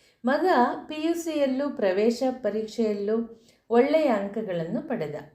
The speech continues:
ಆದರೆ ಸರ್ಕಾರಿ ಕೋಟಾದಲ್ಲಿ ಪ್ರವೇಶ ದೊರಕಿದ ಖಾಸಗಿ ವೈದ್ಯಕೀಯ ಕಾಲೇಜಿನಲ್ಲಿ ಐದು ವರ್ಷಗಳ ಶುಲ್ಕ ಐವತ್ತು ಸಾವಿರ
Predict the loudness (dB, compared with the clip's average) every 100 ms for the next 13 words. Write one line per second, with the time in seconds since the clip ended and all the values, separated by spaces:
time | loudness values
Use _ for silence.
0 | _ _ _ -2 0 2 2 0 2 0
1 | 0 0 0 0 0 2 2 2 2 0
2 | -2 -4 -4 0 2 4 2 2 0 2
3 | 0 -4 -8 -4 -4 -4 -10 _ _ _
4 | -2 2 2 2 -2 -2 -4 -6 -16 _
5 | _ _ _ -2 2 2 2 0 2 4
6 | 4 4 0 -6 -4 -2 0 0 -2 -4
7 | -4 -4 -2 0 0 0 0 2 2 0
8 | -2 2 0 0 -2 -4 -4 -6 -6 -4
9 | -4 -10 _ _ _ 0 2 2 -2 -2
10 | -4 -4 -2 2 2